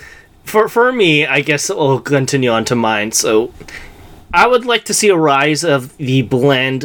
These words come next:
of city pop and reggae. And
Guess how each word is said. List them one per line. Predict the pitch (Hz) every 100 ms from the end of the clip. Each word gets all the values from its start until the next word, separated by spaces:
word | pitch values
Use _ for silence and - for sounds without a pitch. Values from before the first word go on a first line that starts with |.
| -
of | 123 123 123 113
city | - - - 127 143
pop | - 131 135 139 -
and | 113 107
reggae. | 98 98 127 101 90 82 85 87 - - - - -
And | 131 127 123